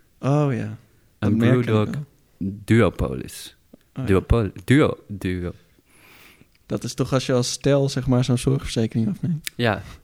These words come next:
Speaker 2: ja. Ja, dat is echt, eh, een mooie kerstboodschap. Ehm, zullen we hem, eh, zullen we hem openen?
Speaker 1: Ja, ga je iets vertellen erover? Er staat er niks op.
Speaker 2: Oeh,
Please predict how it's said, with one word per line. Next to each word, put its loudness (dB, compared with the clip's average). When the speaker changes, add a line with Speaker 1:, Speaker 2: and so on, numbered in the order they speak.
Speaker 2:
ja. -6
Ja, -6
dat -8
is -10
echt, -12
eh, -6
een -14
mooie -4
kerstboodschap. -12
Ehm, 0
zullen -4
we -2
hem, 0
eh, -2
zullen -6
we -4
hem -4
openen? -8
Speaker 1:
Ja, 4
ga -2
je 2
iets -4
vertellen 0
erover? -2
Er -4
staat 0
er 0
niks 0
op. -2
Speaker 2:
Oeh, -6